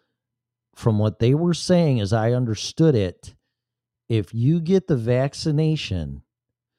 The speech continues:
and you get sick and you have to get it to keep your employment,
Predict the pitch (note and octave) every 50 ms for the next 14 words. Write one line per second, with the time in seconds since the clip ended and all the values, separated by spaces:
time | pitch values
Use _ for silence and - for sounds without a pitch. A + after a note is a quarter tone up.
0 | _ _ _ _ _ _ - G#2+ G2 G2 G2 G2+ A#2+ C#3+ D#3 D3 C#3 E3+ F3+ A3+
1 | G#3 - - - - - F#3 F3+ A#2+ F#2+ - - - - - - _ _ _ _
2 | _ _ _ _ _ _ _ _ _ _ _ _ _ _ _ _ _ _ _ -
3 | A2+ A2 G2+ G2+ G2+ G#2 F2+ E2 B2 C3 C#3 D3 C#3+ - - D3 B2+ C#3 C#3+ C3+
4 | C3+ C3+ - _ _ _ _ _ _ _ _ _ - B2+ - - - C#3+ C#3 -
5 | - C3+ B2 A2+ G#2 F#2 - - - C#3+ D3+ E3 D#3+ A#2+ F#2+ E2+ D#2+ - -